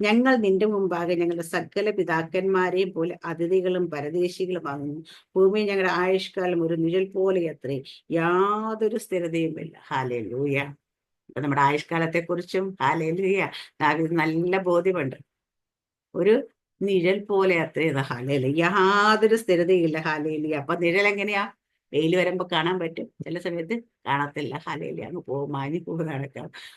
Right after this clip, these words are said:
അപ്പൊ അതുകൊണ്ട് ചിലപ്പോ അത് വലുതായിട്ട് നിൽക്കും, ചിലപ്പോ അത് ചെറുതായിട്ട് നിൽക്കും. ഹല്ലേലൂയ.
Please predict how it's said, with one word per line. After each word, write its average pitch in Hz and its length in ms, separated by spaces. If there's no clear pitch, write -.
അപ്പൊ 147 180
അതുകൊണ്ട് 156 420
ചിലപ്പോ 151 280
അത് 180 80
വലുതായിട്ട് 170 560
നിൽക്കും, 180 240
ചിലപ്പോ 156 260
അത് 151 80
ചെറുതായിട്ട് 139 580
നിൽക്കും. 131 240
ഹല്ലേലൂയ. 127 340